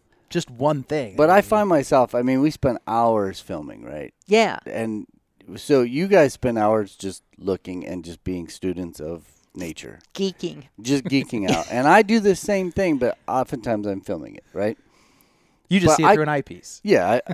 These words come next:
Speaker 2: I, yeah. I try to look through one eye to see it for real, one eye through the eyepiece. But I have these questions all the time, and it's so fascinating. It's like, gosh, I would love to put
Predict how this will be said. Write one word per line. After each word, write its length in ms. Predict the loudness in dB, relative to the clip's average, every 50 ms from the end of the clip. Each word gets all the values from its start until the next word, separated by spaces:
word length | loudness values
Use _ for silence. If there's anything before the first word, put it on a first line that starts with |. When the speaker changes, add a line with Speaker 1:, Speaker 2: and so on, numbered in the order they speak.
| -6 -6
Speaker 2:
I, 60 | -8 _
yeah. 180 | -6 -4 -4 -4 -6 _ _ _ _ -20 -20 -12 -6
I 100 | -6 -2
try 220 | 4 6 8 8
to 60 | 8
look 200 | 6 2 0 -2
through 160 | -2 -4 -2 0
one 140 | 0 0
eye 180 | 2 0 0 -2
to 140 | -4 -8 -14
see 160 | -10 -6 -6
it 100 | -6 -6
for 120 | -6 -8 -4
real, 260 | -4 -2 -2 -2 -2
one 140 | -2 -4 -4
eye 160 | -6 -8 -8
through 180 | -10 -10 -12 -10
the 100 | -8 -8
eyepiece. 340 | -10 -10 -12 -16 -20 -20 -20 _ -20 -20 -20 _ _ _ _ _ 0
But 200 | 2 2 2 2 _ _ _ _ _ _ _ _ _ _ _ _ -14
I 180 | -12 -10 -8
have 240 | -6 -4 -4 -4 -4
these 160 | -6 -8 -8
questions 360 | -6 -8 -8 -8 -8 -10 -8
all 120 | -6 -6 -8
the 80 | -8
time, 260 | -10 -10 -8 -8 -8 -6
and 100 | -8 -10
it's 180 | -12 -14 -14
so 360 | -10 0 4 6 6 6 6
fascinating. 560 | 4 2 0 0 0 -2 -4 -6 -6 -6 -6 -6
It's 100 | -6 -6
like, 160 | -8 -8 _ _ _ _ _ _ _ _ _ _ -14
gosh, 320 | -10 -10 -10 -10 -10 -14 -12
I 60 | -8 -6
would 180 | -4 -4 -4 -4
love 260 | -2 0 0 0 -2 -6
to 60 | -12
put 380 | -10 -4 -2 -2 -2 -2 -2